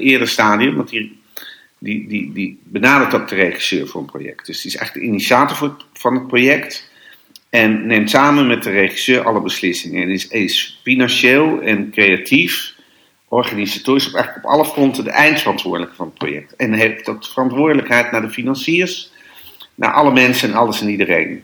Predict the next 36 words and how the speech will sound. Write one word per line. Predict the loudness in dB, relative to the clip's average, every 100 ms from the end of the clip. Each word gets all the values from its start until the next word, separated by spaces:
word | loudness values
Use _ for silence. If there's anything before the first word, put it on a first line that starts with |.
| _
De | -2
regisseur | 2 2 0 0 2 2
heeft | 2 -2
het | -6
wat | -4 0
dat | -2
betreft | -2 -6 -6 -12 _ _ -20 _
qua | -4 -4
verantwoordelijkheid | -2 -4 -2 -2 0 -2 0 0 0 -10 -20 _ _ _ _ _
misschien | -12 -8 -6 -4
ietsje | -2 0
makkelijker, | 0 0 -2 -2 -4 -2
maar | 2 4 4
heeft | 0 -2
de |
verantwoordelijkheid | -4 -2 0 0 2 0 0
van | -2
het | -4 0
maken | 2 2 0
van | -8 -8
de |
film | -6 -6 -6
op | -10 -10
de | -8
set. | 0 0 0 -4 -14 -20 -20 -12
Dus | -8 -2
die | 0 -2 -10 -12
is | -8
degene | 0 0 2
die | 0 -2
op |
de | -4
set | -2 2 2 2
alle | 0 -2
beslissingen | -2 -8 -10 -10 -10 -12
neemt. | -10 -12 -14